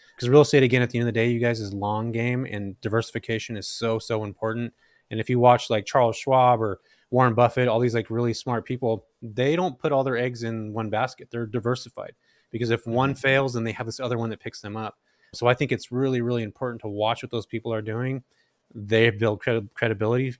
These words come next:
Speaker 1: Wall Street, smart money has been <laughs> doing this for years and years and years, you know? But not only that, but real estate has been the same for hundreds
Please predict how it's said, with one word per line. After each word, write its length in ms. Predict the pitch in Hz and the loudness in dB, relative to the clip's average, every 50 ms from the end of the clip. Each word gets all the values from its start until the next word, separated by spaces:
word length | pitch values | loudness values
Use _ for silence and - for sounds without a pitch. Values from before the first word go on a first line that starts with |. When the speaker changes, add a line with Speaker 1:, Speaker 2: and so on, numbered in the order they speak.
| _ - | _ 2
Speaker 1:
Wall 160 | 110 107 113 | 4 4 4
Street, 400 | - - - 123 123 123 120 - - | 4 2 0 2 2 2 0 -2 -8
smart 280 | - - - 117 117 113 | -14 -6 -2 -2 0 0
money 140 | 113 117 117 113 | 0 -2 -2 -4
has 80 | 104 | -4
been 140 | 101 110 107 | -4 -4 -2
<laughs> 60 | 107 | -2
doing 80 | 107 101 | 0 2
this 160 | 156 139 - | 0 0 0
for 140 | - - 120 | 0 0 2
years 320 | 113 110 120 127 131 123 | 2 4 4 4 2 2
and 100 | 120 110 | 0 0
years 220 | 110 117 123 113 110 | 0 0 0 0 -2
and 80 | 104 | -2
years, 320 | 107 117 127 139 135 - _ | -2 0 -2 -2 -4 -6 _
you 80 | - 113 | -10 -8
know? 200 | 120 127 131 - _ _ _ - - _ | -6 -6 -8 -10 _ _ _ -20 -16 _
But 100 | - 113 | -4 0
not 100 | 135 160 | 2 4
only 100 | 196 196 | 4 6
that, 120 | 165 175 165 | 6 6 4
but 80 | 156 | 4
real 160 | 123 123 143 165 | 4 6 6 6
estate 220 | 156 - 175 165 | 6 4 2 0
has 120 | 151 123 | 0 0
been 160 | 117 127 131 135 | 0 0 0 0
the 80 | 127 | -2
same 280 | - - 135 127 135 127 | -4 -4 -4 -2 -4 -4
for 180 | - - 117 107 | -4 -6 -6 -6
hundreds 600 | - - - 135 135 135 135 131 117 - - | -6 -8 -8 -4 -2 0 0 -2 -2 -6 -14